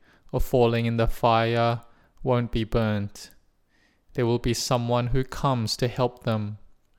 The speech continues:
But in this topic, it's about an animal who has a mind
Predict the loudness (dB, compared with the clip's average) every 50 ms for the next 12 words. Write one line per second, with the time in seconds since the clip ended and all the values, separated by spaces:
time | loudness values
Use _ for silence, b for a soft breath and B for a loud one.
0 | _ _ _ _ _ _ _ _ 0 0 2 2 2 2 2 2 0 0 4 4
1 | 4 4 4 4 2 2 2 2 -4 -20 -20 -20 -20 b b b b b b -8
2 | -8 -2 -2 -4 0 2 4 4 4 4 2 0 -2 -2 -2 -2 0 0 0 2
3 | 2 2 2 0 0 0 -4 -8 b b b b 0 0 2 2 4 4 4 2
4 | 2 -2 -6 -6 -4 -2 0 2 4 4 4 4 2 0 -2 -4 -6 -8